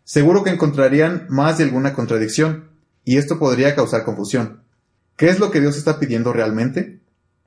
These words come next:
¿Matar a los enemigos o amarlos? ¿Matar a Abraham o al cordero? A Isaac, perdón, o al cordero. Y si desde el principio sabía lo que realmente quería,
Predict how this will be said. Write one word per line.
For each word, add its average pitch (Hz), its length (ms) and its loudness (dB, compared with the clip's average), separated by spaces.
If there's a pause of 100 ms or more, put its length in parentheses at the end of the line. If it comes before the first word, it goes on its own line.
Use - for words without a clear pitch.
(120)
¿Matar 107 400 0
a 156 60 4
los 139 180 0
enemigos 131 640 -2
o 117 100 0
amarlos? 101 600 -4 (580)
¿Matar 110 320 0
a 135 40 2
Abraham 131 520 -2
o 95 200 -4
al 95 120 -6
cordero? 131 580 -2 (180)
A 110 120 -8
Isaac, 123 320 -2
perdón, 127 400 0
o 110 80 0
al 98 100 -4
cordero. 113 540 -2 (840)
Y 139 280 4
si 151 100 -2
desde 147 180 2
el 143 80 -4
principio 185 400 0
sabía 165 400 4
lo 151 120 2
que 123 140 -2
realmente 139 420 0
quería, 131 580 -2